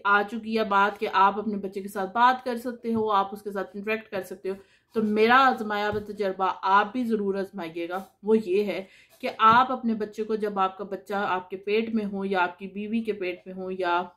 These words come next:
जो भी है, आप जो है वो कुरान पाक की तिलावत बहुत ज़्यादा की-, कीजिएगा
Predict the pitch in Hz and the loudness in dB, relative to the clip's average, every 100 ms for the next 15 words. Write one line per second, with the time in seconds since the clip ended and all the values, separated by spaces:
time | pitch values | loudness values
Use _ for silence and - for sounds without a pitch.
0 | _ _ - 185 202 208 190 175 196 _ | _ _ -4 -4 -2 -4 -6 -6 -12 _
1 | - - 214 262 269 262 240 233 233 226 | -18 4 6 6 4 -4 -2 -4 -4 -2
2 | 202 202 220 220 208 214 208 190 185 180 | 2 2 2 0 -2 -6 -10 -2 -2 0
3 | 202 202 _ _ _ 175 196 190 175 160 | -4 -6 _ _ _ -6 -4 -2 -4 -4
4 | 165 170 175 _ - - 180 165 175 165 | -8 -12 -20 _ -20 -20 -16 -14 -8 -6
5 | 165 170 | -6 -8